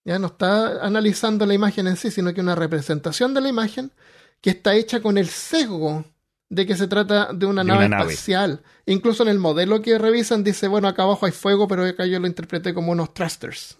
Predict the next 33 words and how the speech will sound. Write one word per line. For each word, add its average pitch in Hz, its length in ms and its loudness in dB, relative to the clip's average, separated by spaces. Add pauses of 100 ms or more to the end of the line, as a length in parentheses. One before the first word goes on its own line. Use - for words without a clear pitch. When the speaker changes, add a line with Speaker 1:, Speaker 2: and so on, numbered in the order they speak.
Speaker 1:
Así 165 80 -10
Speaker 2:
Y 143 80 0
de 127 80 4
Speaker 1:
como 131 80 4
Speaker 2:
nuevo 131 160 6
ahí 135 140 6
entra 135 200 0
la 135 120 0
palabra, 120 260 4
"yo 135 400 2
interpreté". 113 1000 2
Speaker 1:
Exactamente. 160 880 -6 (340)
El, 185 420 0
en 190 160 0
la 190 100 2
figura 202 560 4
original 220 460 0
se 208 200 -2
ve 202 160 2
como 196 180 -2
una, 185 380 -2
una 190 200 -4
cosa 202 280 -4
que 185 80 -4
apenas 226 400 -2
toca 214 180 -6
la 190 140 -4
nariz, 175 500 -4 (300)
como 175 200 -8
una 165 160 -4
muequita 160 520 -6
así. - 180 -16 (360)
Speaker 2:
Mm. 113 160 -2